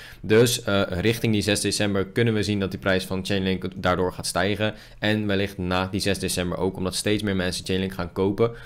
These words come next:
om te gaan staken. Dat stakingmechanisme is al live, maar het is nu momenteel live voor alleen, eh, eligible mensen. Eh, moest je, moest je weer iets voor doen. Ik heb geen idee wat verder, maar in ieder geval, er kunnen een aantal mensen al staken, maar nog niet voor, eh, het is nog niet beschikbaar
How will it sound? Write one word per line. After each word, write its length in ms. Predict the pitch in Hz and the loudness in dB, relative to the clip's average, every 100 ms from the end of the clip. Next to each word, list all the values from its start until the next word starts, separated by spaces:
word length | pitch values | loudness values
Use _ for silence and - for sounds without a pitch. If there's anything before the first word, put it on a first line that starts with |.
| - | -8
om 140 | 123 120 | -4 -2
te 60 | |
gaan 140 | - 110 | 0 2
staken. 500 | - 120 113 90 - - - - | 6 6 6 2 -8 -14 -16 -6
Dat 100 | 101 | -2
stakingmechanisme 840 | 127 127 127 120 113 120 113 104 - | 2 2 2 0 2 2 2 0 -2
is 240 | 123 123 | 0 0
al 300 | - 107 95 | 2 2 4
live, 260 | 90 117 135 | 4 2 0
maar 200 | 98 95 | 0 2
het 100 | 95 | 2
is 120 | 101 98 | 0 0
nu 180 | 104 | 0
momenteel 480 | 107 104 104 101 95 | 2 0 0 0 2
live 200 | 95 101 | 4 2
voor 140 | - 92 | 0 0
alleen, 500 | 92 95 98 98 - | 2 2 2 0 0
eh, 220 | 92 92 | 0 0
eligible 560 | - 98 95 110 110 107 | 0 2 4 2 2 0
mensen. 380 | 104 101 98 98 98 - - - - | 2 0 0 0 -2 -8 -18 -14 0
Eh, 240 | 92 92 90 - | 2 4 2 -2
moest 260 | 101 101 | 0 2
je, 60 | 101 | 2
moest 220 | 104 107 | 2 2
je 60 | 98 | 0
weer 100 | 92 | 0
iets 140 | 101 | -2
voor 160 | - 95 | 0 0
doen. 280 | 95 95 95 | 2 0 0
Ik 100 | 98 | -4
heb 100 | 95 | -4
geen 200 | - 110 | 0 2
idee 200 | 107 101 | 4 4
wat 200 | 95 101 | 2 0
verder, 440 | - 104 95 95 92 | -2 0 2 2 2
maar 140 | 90 | 2
in 60 | 98 | 2
ieder 140 | 110 | 2
geval, 180 | 104 95 | 0 -2
er 80 | 95 | 0
kunnen 260 | 113 110 | 0 2
een 60 | 95 | 0
aantal 200 | 98 95 | 0 0
mensen 340 | 98 98 - | 0 0 -2
al 140 | - 85 | -4 -4
staken, 580 | - 107 123 131 123 | 0 2 4 4 4
maar 140 | 95 98 | 2 0
nog 120 | 98 | 0
niet 220 | 101 101 | -2 -2
voor, 260 | - 95 95 | -2 0 0
eh, 140 | 95 | -2
het 160 | 87 90 | -4 -4
is 60 | |
nog 80 | 98 | -4
niet 120 | 101 | -2
beschikbaar 460 | 98 - 95 92 95 | -4 -4 0 2 2